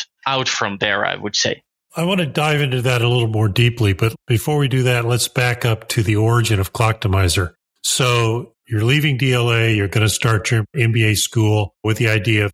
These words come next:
Speaker 2: going to work for an M and A team in a large corporation. Sounds like a reasonable path,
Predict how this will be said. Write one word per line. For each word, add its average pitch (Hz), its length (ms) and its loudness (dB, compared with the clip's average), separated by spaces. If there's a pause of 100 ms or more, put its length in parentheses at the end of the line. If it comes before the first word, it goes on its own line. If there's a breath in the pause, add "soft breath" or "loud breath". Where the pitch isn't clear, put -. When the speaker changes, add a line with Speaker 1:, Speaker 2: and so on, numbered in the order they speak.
(120)
Speaker 2:
going 113 280 0
to 98 60 -6
work 110 280 0
for 101 400 0 (120)
an 117 260 0
M 123 180 2
and 117 80 2
A 113 160 2
team 110 560 2
in 107 240 2
a 98 160 2
large 101 640 -2 (200)
corporation. 104 680 -2 (240)
Sounds 98 520 -2
like 95 180 -2
a 95 100 0
reasonable 104 640 2
path, 104 480 -2